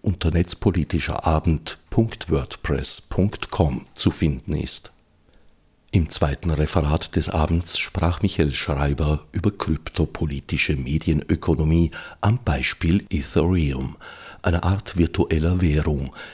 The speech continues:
deren Ansatz weit über die sattsam bekannten Bitcoins hinausgeht.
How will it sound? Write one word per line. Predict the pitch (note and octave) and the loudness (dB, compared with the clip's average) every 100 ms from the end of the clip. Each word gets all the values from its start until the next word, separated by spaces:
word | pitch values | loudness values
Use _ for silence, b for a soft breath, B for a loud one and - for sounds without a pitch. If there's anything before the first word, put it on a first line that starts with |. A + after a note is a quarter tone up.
| - | -2
deren | F2 - - | -2 -2 -2
Ansatz | D#2+ D2 E2 G2 - - | 0 0 0 0 -2 -2
weit | - C#2 C#2 - | -2 -2 -6 -6
über | - D2+ | -2 0
die | D#2+ D#2 | 0 0
sattsam | - - - D#2+ D2 | 0 -2 -2 0 0
bekannten | D#2+ - D2 C#2 - F#2+ | 0 -2 -4 -4 -2 0
Bitcoins | - D2+ - - C#2+ C#2+ D2+ | 0 -2 -4 -2 0 0 0
hinausgeht. | - F#2 D2+ - - E2+ - | 2 2 2 -2 -4 -6 -6